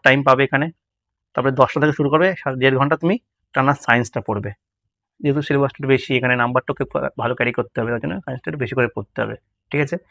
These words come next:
তো এই হচ্ছে তোমার পড়ার টাইম টেবিল। ভালো করে ফলো করলে তুমি অবশ্যই, অবশ্যই তোমার টাইম টেবিল মধ্যে কমপ্লিট করতে পারবে, এটা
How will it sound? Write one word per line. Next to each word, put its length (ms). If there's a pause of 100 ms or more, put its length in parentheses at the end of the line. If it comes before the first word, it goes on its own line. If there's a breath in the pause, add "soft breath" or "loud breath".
(220 loud breath)
তো 40 (120)
এই 220
হচ্ছে 180
তোমার 200 (560 soft breath)
পড়ার 240 (160)
টাইম 180 (100)
টেবিল। 220 (1160)
ভালো 360
করে 120 (120)
ফলো 160
করলে 260 (360)
তুমি 220
অবশ্যই, 540
অবশ্যই 320
তোমার 140 (100)
টাইম 180
টেবিল 180
মধ্যে 220
কমপ্লিট 280
করতে 200
পারবে, 200 (720 soft breath)
এটা 120